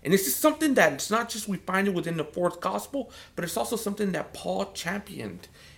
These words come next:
You know, he did talk about we all have been baptized into one Spirit. We all have drink of that same Spirit. And because of that, we shouldn't be causing division, hostility, or animosity,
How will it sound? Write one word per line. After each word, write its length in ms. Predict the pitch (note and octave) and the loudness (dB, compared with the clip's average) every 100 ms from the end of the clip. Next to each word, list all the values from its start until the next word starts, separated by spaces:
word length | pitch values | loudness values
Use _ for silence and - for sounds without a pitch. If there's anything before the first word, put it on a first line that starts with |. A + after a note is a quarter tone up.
| - | -6
You 140 | A#2+ | -2
know, 180 | C3 C3+ | 0 0
he 240 | E3+ E3 | 0 -4
did 240 | C#3 F#3+ F#3+ | -2 -4 0
talk 260 | A3 A3+ | 0 0
about 280 | E3+ C3 C3 | -2 -4 -4
we 200 | C#3 C#3+ | -4 -4
all 420 | E3+ F#3 G3 G3 - - | -2 2 2 0 -8 -8
have 160 | - - | -6 0
been 160 | C3+ | 0
baptized 580 | B2 E3+ F#3+ - E3+ D3+ | 2 0 -2 -6 -6 -6
into 220 | B2 - | -8 -10
one 320 | A2+ B2 D3+ | -8 -4 -4
Spirit. 440 | - - C#3+ C#3+ A#2+ | -4 -8 -4 -4 -4
We 140 | B2+ | -4
all 160 | C3 C#3 | 0 0
have 140 | C3+ - - - - - | -2 -10 -20 -20 -20 -14
drink 340 | - E3 F3+ | -2 0 0
of 80 | D3 B2 | -4 -6
that 200 | A#2+ - | -8 -10
same 320 | - A2 A2 | -8 -8 -10
Spirit. 600 | - - G#2 G2 G2+ - - - - - | -12 -14 -14 -14 -14 -18 -20 -20 -20 -20
And 140 | - G#2+ | -16 -12
because 460 | B2+ - G3 F#3+ | -10 -2 2 2
of 100 | E3+ | 0
that, 240 | D3 C#3 C3 | -2 -4 -4
we 80 | A#2+ | -6
shouldn't 420 | - D#3 D3 C3+ | -6 -4 -4 -6
be 120 | B2+ | -10
causing 540 | - C3+ C3 B2+ B2+ - - - - | -10 -12 -12 -10 -12 -14 -20 -20 -14
division, 720 | A2 G2+ A#2+ C3+ B2+ C3 B2+ - - - | -14 -6 -2 -2 -2 -6 -8 -16 -20 -18
hostility, 880 | - - - - C3 B2+ B2 A#2+ A#2+ | -16 -12 -10 -2 -2 -2 -4 -8 -8
or 180 | G2 - | -10 -12
animosity, 920 | - G#2 E2+ F2 A2+ C3+ - A#2 A#2 | -12 -10 -12 -14 -12 -10 -8 -10 -12